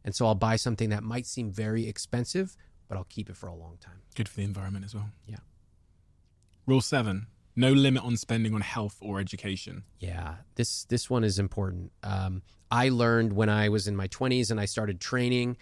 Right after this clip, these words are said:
Speaker 1: and learning from personal trainers and nutritionists that I really loved it. And I also realized that I needed help. I needed great teachers. And so eventually I just realized I'm gonna s-, give myself unlimited spending on this. Same for education. So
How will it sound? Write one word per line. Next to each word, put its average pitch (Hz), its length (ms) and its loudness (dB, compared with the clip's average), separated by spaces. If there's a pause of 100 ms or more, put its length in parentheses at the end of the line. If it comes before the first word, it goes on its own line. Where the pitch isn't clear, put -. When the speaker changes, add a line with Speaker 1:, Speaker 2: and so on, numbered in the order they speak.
(180)
Speaker 1:
and 95 180 -4
learning 117 440 2
from 101 180 -4
personal 113 320 -2
trainers 107 520 0
and 95 120 -2
nutritionists 127 720 -4 (340)
that 98 360 0
I 104 80 -2
really 104 260 2
loved 90 280 -6
it. 76 120 -16 (160)
And 104 100 -2
I 104 60 2
also 117 240 0
realized 110 420 0
that 98 160 -10
I 98 80 -6
needed 92 280 -6
help. - 240 -12 (520)
I 110 60 2
needed 110 240 2 (480)
great 107 260 -4
teachers. - 480 -12 (340)
And 101 180 0
so 107 680 2
eventually 139 560 2
I 117 80 2
just 104 240 -4
realized 104 440 -2 (540)
I'm 123 160 0
gonna 160 140 0
s-, - 160 -2
give 110 220 -2
myself 107 380 -2 (220)
unlimited 131 800 -2
spending 85 540 -14 (100)
on 92 220 -18
this. - 320 -16 (120)
Same 131 240 2
for 127 140 0
education. 98 560 -2
So 101 300 0